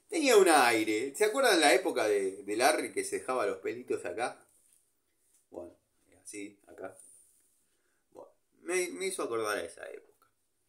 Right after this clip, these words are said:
Ahí terminé mis tareas y me fui a hacer un service a un domicilio donde había un inodoro tapado.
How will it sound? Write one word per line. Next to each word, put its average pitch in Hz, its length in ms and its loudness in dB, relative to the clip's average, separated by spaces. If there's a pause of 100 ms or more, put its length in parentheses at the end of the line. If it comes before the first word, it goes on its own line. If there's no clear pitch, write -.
(1040)
Ahí 117 340 -2
terminé 107 520 -6
mis 117 160 -14
tareas 190 580 -2 (840)
y 277 120 -8
me 269 140 0
fui 254 500 -4 (100)
a 139 100 0
hacer 160 400 2 (160)
un 143 180 -4
service 147 680 0
a 117 80 -10
un 120 140 -8
domicilio 117 840 -4 (120)
donde 101 400 -2
había 117 420 0
un 107 420 -12
inodoro 101 560 2
tapado. 101 640 2